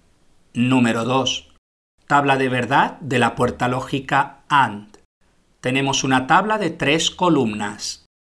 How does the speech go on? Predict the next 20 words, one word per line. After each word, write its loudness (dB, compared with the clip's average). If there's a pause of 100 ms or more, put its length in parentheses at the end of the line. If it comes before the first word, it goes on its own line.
(180)
A 4
y -2
B, -4 (100)
que -8
son -2
las 0
entradas, -4
y 0
C, -4
que -2
es -2
la -2
salida. -8 (540)
Entradas -2
cero, 0
cero, -2 (340)
salida -2
cero. -6 (800)
Entradas -2
cero, -2